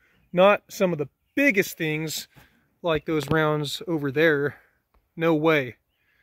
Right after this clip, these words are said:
You would need something more like this medium-sized Husqvarna right there in order to cut the bigger stuff.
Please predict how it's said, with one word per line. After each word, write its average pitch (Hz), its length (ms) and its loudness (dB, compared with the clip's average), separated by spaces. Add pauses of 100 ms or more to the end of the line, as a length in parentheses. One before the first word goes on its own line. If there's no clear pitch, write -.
(200)
You 165 200 -2
would 160 100 0
need 156 220 -4
something 156 640 -2 (680)
more 160 560 2 (540)
like 160 400 -2 (400)
this 160 340 0 (500)
medium-sized 156 1080 2 (1300)
Husqvarna 156 760 0
right 143 300 -2
there 143 460 2
in 160 160 -6
order 143 300 -2
to 156 260 -10
cut 156 240 -4
the 139 80 -8
bigger 135 320 0
stuff. - 500 0